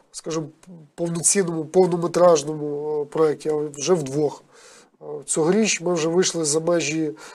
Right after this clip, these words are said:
Тернопільщини і працюємо, е,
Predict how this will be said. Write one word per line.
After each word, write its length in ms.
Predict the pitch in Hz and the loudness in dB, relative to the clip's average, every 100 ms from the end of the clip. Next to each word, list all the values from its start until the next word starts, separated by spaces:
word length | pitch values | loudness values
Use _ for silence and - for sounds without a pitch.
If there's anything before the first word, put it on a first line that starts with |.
| - | -10
Тернопільщини 680 | 160 185 190 180 175 156 | -4 -2 0 -2 -2 -4
і 140 | 156 151 | -6 -8
працюємо, 720 | 151 - 185 170 160 156 147 - - - - | -6 -2 0 0 0 -2 -2 -8 -18 -20 -20
е, 40 | _ | _